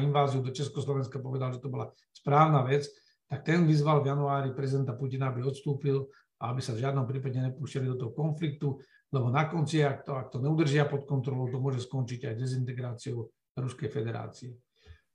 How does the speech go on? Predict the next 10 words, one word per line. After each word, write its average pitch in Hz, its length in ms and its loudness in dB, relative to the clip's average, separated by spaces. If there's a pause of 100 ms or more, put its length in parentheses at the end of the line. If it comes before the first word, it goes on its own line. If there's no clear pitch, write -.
(160)
Teraz 202 320 10
ale 165 240 8
každá 196 760 4
rovnica 175 560 0
má 175 160 8
dve 160 160 8
strany. 131 400 0 (960)
Turecko 185 480 6
a 175 80 6
Rusko 202 320 2